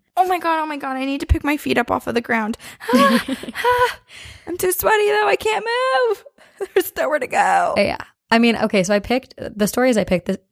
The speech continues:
Speaker 2: this week are mostly babysitting related because I just think it is so horrifying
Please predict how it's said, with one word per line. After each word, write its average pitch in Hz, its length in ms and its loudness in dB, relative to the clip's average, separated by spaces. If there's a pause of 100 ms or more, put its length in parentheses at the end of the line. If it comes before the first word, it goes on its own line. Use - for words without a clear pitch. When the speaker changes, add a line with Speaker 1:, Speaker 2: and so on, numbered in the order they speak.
(120)
Speaker 2:
this 196 160 2
week 196 220 2
are 170 480 -2
mostly 175 380 -4
babysitting 175 600 0
related 180 560 2
because 190 600 0 (360)
I 202 80 2
just 196 460 2
think 180 300 -4
it 190 100 0
is 185 140 0
so 175 480 -2
horrifying 170 760 -2